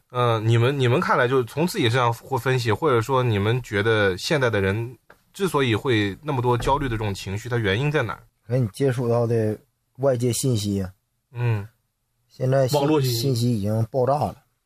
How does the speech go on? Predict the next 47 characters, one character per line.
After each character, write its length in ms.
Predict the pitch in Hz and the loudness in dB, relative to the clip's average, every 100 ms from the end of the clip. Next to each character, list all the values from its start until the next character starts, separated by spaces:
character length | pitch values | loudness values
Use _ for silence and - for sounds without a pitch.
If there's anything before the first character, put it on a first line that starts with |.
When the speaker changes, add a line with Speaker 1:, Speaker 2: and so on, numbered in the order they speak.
| _ | _
Speaker 1:
嗯。 280 | 113 113 131 | -4 0 0
Speaker 3:
嗯。 180 | 120 127 - _ | -2 -6 -18 _
Speaker 2:
信 200 | - 135 | -6 -2
息 140 | 135 | -2
爆 220 | 131 143 | 0 2
炸 180 | 147 147 | 2 2
了， 140 | 120 | 2
然 160 | 113 107 | 0 0
后 100 | 127 | 0
你 100 | 123 | 0
每 220 | 127 117 | 0 0
天 340 | 101 113 113 110 - _ _ _ | 0 0 0 -2 -6 _ _ _
看 240 | - - 139 | -8 -2 0
那 120 | 131 | 0
个 80 | 127 | 0
新 240 | - 135 | 0 0
闻， 200 | 101 107 | 2 0
可 120 | 117 | -2
能 120 | 107 104 | -2 -2
会 260 | 120 110 | 0 -2
严 220 | 98 95 | -2 -2
重 160 | 117 120 | 0 0
影 160 | 104 107 | 0 -2
响 220 | 95 95 | -2 -2
你。 100 | 92 - | -6 -10
我 140 | - 101 | -12 -4
就 100 | 143 | -2
感 160 | 123 | 0
觉 80 | 117 | 0
我 240 | 127 110 107 | 0 0 0
现 140 | 120 | 0
在 240 | 131 120 113 - _ _ | 2 0 -2 -10 _ _
就 120 | 135 | -6
最 180 | 123 131 | -2 0
近 180 | 127 131 | 0 0
也 160 | 101 | -2
看 200 | 104 - | -4 -4
不 100 | 131 | 0
见 120 | 117 104 | 0 0
什 100 | 101 | -2
么 80 | |
好 180 | 104 78 | -6 -8
的 80 | 98 | -10
新 160 | 95 98 | -8 -10
闻 120 | 67 | -10
了。 100 | 65 - _ | -16 -20 _
Speaker 1:
嗯。 280 | 123 120 113 | -4 -2 -2